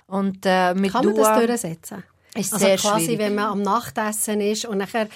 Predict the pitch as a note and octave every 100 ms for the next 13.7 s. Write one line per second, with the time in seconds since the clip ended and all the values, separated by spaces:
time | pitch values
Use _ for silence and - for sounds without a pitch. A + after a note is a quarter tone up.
0 | - - - G#3+ G3 G3+ F#3 G3 G#3 G3+
1 | G#3 - F#3+ G3 F#3+ G3 - F#3+ F3+ A3
2 | A3 - F#3 F#3+ F#3+ - F#3+ G3 - G3+
3 | F3 F#3+ F#3 D#3+ F#3 F3+ F#3 F#3+ F#3+ F3+
4 | E3+ E3+ D#3 F3+ - G3 G#3+ B3 B3 B3
5 | A3 A3 A3 A3+ A#3 A3+ G#3 F#3+ B3 B3+
6 | B3 B3 A#3 B3 A#3 G3+ A#3+ A#3 A#3 A#3
7 | - G3+ G3 G3 F3 D3+ E3+ F3+ F3+ G3
8 | F#3 F#3+ G#3 G#3 G3 G3 - G#3 G#3+ G3+
9 | G#3+ A3 - G#3 F#3+ A3+ A#3+ A#3+ G#3 C#4
10 | C#4+ A3+ G#3+ A3+ A#3 G#3+ - G#3 G#3 G#3+
11 | A3 G#3+ A3+ D4 G#3 F#3+ F#3 E3 G3 G3+
12 | F#3+ E3 E3+ F3+ - G3+ - F3+ F3 F#3+
13 | F#3+ A3+ B3 D4+ C4 C#4+